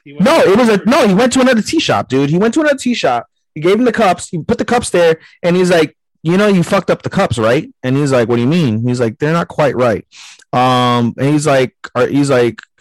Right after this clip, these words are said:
Speaker 2: "Uh, are you a martial artist?" And he's like, "I used to be." He's like, "Do you know the, the Wood?" And he's like, "No." He, well, he's like, "Come with me first." First, he's like, "Come with me." Then, as he said, he goes to a barbershop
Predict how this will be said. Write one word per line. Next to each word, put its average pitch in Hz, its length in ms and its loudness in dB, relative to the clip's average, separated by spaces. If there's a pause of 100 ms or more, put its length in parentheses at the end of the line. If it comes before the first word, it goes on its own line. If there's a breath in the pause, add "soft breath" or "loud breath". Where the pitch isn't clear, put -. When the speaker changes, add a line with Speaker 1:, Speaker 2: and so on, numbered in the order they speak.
(120)
Speaker 2:
"Uh, 117 360 -2
are 123 100 0
you 143 120 4
a 170 40 2
martial 156 340 0
artist?" 180 360 0
And 127 80 0
he's 123 120 0
like, 113 120 -2
"I 110 60 -2
used 180 300 0
to 131 100 -2
be." 110 260 -2 (220)
He's 151 140 0
like, 147 160 2
"Do 127 100 0
you 143 60 2
know 151 160 2
the, 139 200 2
the 120 160 0
Wood?" 208 360 2 (400 soft breath)
And 139 280 0
he's 147 220 0
like, 123 400 0 (540)
"No." 107 360 -2 (100)
He, 165 60 -2
well, 208 200 2
he's 240 100 2
like, 190 320 0 (380)
"Come 220 160 0
with 170 140 0
me 131 100 -2
first." 101 280 -2
First, 214 220 0
he's 202 80 0
like, 180 100 0
"Come 185 160 0
with 135 120 0
me." 110 140 0
Then, 190 480 0 (280 loud breath)
as 143 200 -2
he 156 40 -2
said, 143 180 0
he 127 60 0
goes 160 220 0
to 208 100 0
a 156 60 0
barbershop 151 640 0